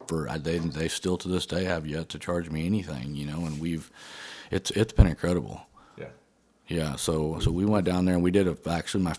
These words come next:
Speaker 1: very first cook down there I think I did was on my birthday on January thirtieth of this year, which seems insane. Um,
Speaker 2: Yeah, that
Speaker 1: that it
Speaker 2: seems like
Speaker 1: was,
Speaker 2: two years
Speaker 1: yes,
Speaker 2: ago.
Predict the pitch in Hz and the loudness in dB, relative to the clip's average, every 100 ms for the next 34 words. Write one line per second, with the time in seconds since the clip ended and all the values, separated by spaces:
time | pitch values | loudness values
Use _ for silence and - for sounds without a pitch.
0 | - 92 90 - 92 87 - 92 95 - | 0 0 0 0 -2 -2 0 0 0 -2
1 | 85 87 87 82 92 92 82 76 90 80 | -2 0 0 -2 -2 -4 -4 -2 -2 0
2 | 85 82 76 73 80 82 76 71 80 - | -2 -2 -2 -2 -2 -2 -4 -6 -8 -10
3 | 73 76 78 85 87 85 80 80 80 78 | -8 -6 -4 -2 -2 -2 -4 -4 -4 -4
4 | 73 65 69 78 82 76 71 - - - | -6 -8 -6 -4 -4 -4 -4 -10 -20 -20
5 | - - - 80 80 - - 87 85 80 | -20 -20 -12 -6 -2 0 2 2 2 -2
6 | - - _ _ _ _ 101 101 95 92 | -6 -12 _ _ _ _ 0 2 2 2
7 | 78 67 80 - _ _ _ _ _ - | 0 -2 -8 -14 _ _ _ _ _ -4
8 | 82 71 64 71 92 95 92 87 85 82 | -2 -2 -6 -8 -8 -6 2 4 4 4
9 | 85 78 113 104 101 98 90 80 - | 4 2 -4 -8 -2 4 4 2 -2